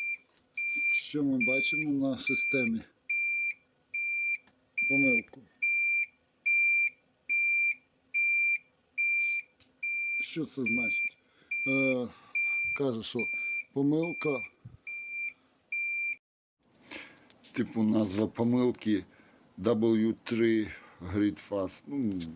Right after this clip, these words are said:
третя фаза погана. От і все. Помилка системи. Е, занадто, ну, коротко, е, система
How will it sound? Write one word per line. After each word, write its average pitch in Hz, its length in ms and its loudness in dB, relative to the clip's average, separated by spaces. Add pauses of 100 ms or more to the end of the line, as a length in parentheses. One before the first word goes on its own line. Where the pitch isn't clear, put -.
(540)
третя 95 800 -4
фаза 92 880 -4 (540)
погана. 90 480 -4 (260)
От 98 200 -12
і 87 40 -10
все. - 380 -16 (1160)
Помилка 139 760 0
системи. 127 800 -4 (280)
Е, 113 580 -4
занадто, 135 960 -2 (2500)
ну, 135 200 -8
коротко, 127 480 -4 (240)
е, 135 40 -8 (580)
система 139 520 -2